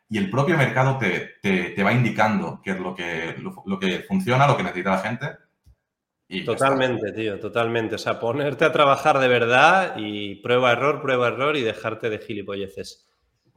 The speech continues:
Speaker 2: Algo ya más personal, Adrián. ¿Qué tal la vida en Andorra? Porque tú, si cal-, si no calculo mal, creo que te mudaste como a dos mil veinte o así, ¿no? Hace tres añitos a Andorra.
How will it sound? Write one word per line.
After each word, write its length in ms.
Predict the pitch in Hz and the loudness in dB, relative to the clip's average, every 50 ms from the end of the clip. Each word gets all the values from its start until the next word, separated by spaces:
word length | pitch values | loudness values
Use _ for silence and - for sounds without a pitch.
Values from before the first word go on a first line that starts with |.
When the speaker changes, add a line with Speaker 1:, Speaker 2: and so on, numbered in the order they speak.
| _ - | _ 2
Speaker 2:
Algo 300 | - 127 143 156 175 185 | 4 6 6 8 8 6
ya 140 | 185 180 175 | 6 6 4
más 160 | 180 170 - | 2 0 0
personal, 420 | - 175 - - 156 147 131 120 | -2 -2 -2 -2 0 0 2 2
Adrián. 420 | 120 120 123 139 131 120 110 104 - - | 2 2 2 2 2 2 0 -2 -4 -2
¿Qué 120 | 139 147 | 0 0
tal 240 | 143 143 185 175 175 | 2 4 2 4 4
la 120 | 170 165 | 4 4
vida 180 | 160 165 165 160 | 4 4 4 4
en 60 | 143 131 | 2 2
Andorra? 500 | 127 123 131 147 165 170 196 214 220 - | 0 2 2 2 2 2 2 0 0 0
Porque 280 | 170 139 117 127 120 | -4 -4 -4 -4 -4
tú, 500 | 120 - 143 143 143 143 139 139 139 131 | -4 -4 -6 -4 -2 -2 -2 -2 -2 -4
si 800 | 123 - - - - - - - - - - 131 127 120 117 - | -6 -8 -12 -12 -12 -12 -12 -12 -12 -12 -10 -10 -10 -10 -6 0
cal-, 280 | - 123 127 131 - | 2 2 2 2 -2
si 140 | - - 131 | -6 -6 -4
no 120 | 131 147 143 | -2 0 2
calculo 440 | 160 156 151 - 165 156 143 139 | 2 2 2 0 0 0 0 2
mal, 300 | 139 139 156 175 196 190 | 2 2 4 4 4 2
creo 120 | - 160 151 | 2 0 0
que 80 | 151 151 | 0 0
te 100 | 156 151 | 0 0
mudaste 400 | 143 143 139 143 147 143 - 143 | 0 0 0 0 0 -2 -4 -6
como 180 | 135 127 127 | -2 0 0
a 200 | 135 135 - - - | 0 -2 -4 -8 -12
dos 220 | 113 113 120 110 135 | -8 -6 -6 -4 -2
mil 180 | 160 165 143 | -2 0 0
veinte 320 | 127 151 175 180 170 131 123 | 2 0 0 0 0 -2 -2
o 60 | 117 | -2
así, 260 | 113 - - 143 131 | -2 -4 -6 -6 -4
¿no? 160 | 120 139 180 | -4 -2 -2
Hace 180 | 185 - - 135 | -4 -4 -6 -6
tres 260 | 117 147 147 139 - | -4 -2 -4 -2 -2
añitos 480 | 143 123 127 147 156 139 - 135 120 135 | -2 -2 0 -2 -2 -2 -4 -6 -4 -4
a 20 | |
Andorra. 640 | 120 117 120 127 143 156 175 208 233 - - - | -4 -4 -2 -2 -2 -2 -2 -2 -4 -4 -8 -18